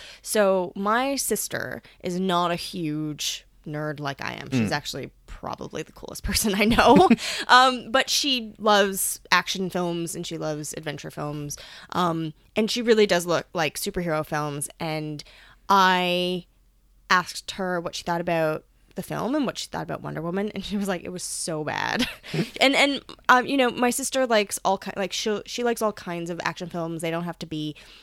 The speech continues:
Speaker 1: really super well written. She's like me, like, we, we just want our films sort of to be fun,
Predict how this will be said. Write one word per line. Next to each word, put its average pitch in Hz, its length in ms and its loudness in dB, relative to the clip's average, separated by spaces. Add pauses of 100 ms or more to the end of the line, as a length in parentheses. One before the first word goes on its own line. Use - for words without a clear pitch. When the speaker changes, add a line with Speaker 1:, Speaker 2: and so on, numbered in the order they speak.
(140)
Speaker 1:
really 180 360 -2
super 170 280 -6
well 165 160 -2
written. 196 240 0
She's 330 160 -2
like - 180 2
me, 196 220 2
like, 165 180 -6
we, 185 180 -6 (120)
we 214 120 -4
just 240 160 2
want 285 120 -2
our 254 60 -4
films 214 260 -6
sort 185 160 -8
of 170 100 -10
to 180 60 -16
be 165 80 -6
fun, 220 500 -4